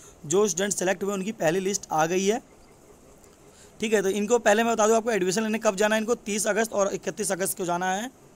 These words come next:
और इनको admission कहाँ पर लेना है? Faculty of Social Science में लेना है, जो कि gate number सात पर है, Dean ऑफिस इसका। और ये सारी चीज़ आप पढ़ लीजिएगा, ये सारे document आपको required है। जब ये सारी formality आप पूरी करेंगे तभी आपको fees slip मिलेगा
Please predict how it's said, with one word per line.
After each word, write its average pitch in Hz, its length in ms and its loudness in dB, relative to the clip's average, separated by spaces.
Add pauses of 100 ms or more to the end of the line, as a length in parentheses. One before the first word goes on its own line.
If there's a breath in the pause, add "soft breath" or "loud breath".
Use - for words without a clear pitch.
(640 loud breath)
और 160 340 4
इनको 196 200 -2
admission 202 360 0
कहाँ 214 160 6
पर 214 60 -8
लेना 220 140 2
है? 226 60 -2
Faculty 196 340 -2
of 220 100 4
Social 196 280 -2
Science 196 280 0
में 208 80 -4
लेना 202 200 0
है, 240 100 2
जो 190 140 -2
कि 196 120 -6
gate 185 260 0
number 190 280 -2 (320 loud breath)
सात 180 360 2
पर 175 100 4
है, 165 100 4
Dean 165 180 -2
ऑफिस 139 280 -4
इसका। 131 280 -8 (840 loud breath)
और 175 140 0
ये 208 140 4
सारी 208 220 4
चीज़ 214 220 0
आप 208 140 4
पढ़ 196 120 2
लीजिएगा, 208 340 0
ये 214 80 2
सारे 190 260 0
document 190 340 -4
आपको 180 160 -2
required 175 360 2
है। 208 60 -4
जब 180 160 0
ये 180 80 2
सारी 175 240 0
formality 170 360 -4
आप 160 100 -6
पूरी 170 160 -4
करेंगे 196 320 -2 (460 loud breath)
तभी 185 200 0
आपको 180 260 2
fees 175 260 -2
slip 180 160 -4
मिलेगा 135 380 -6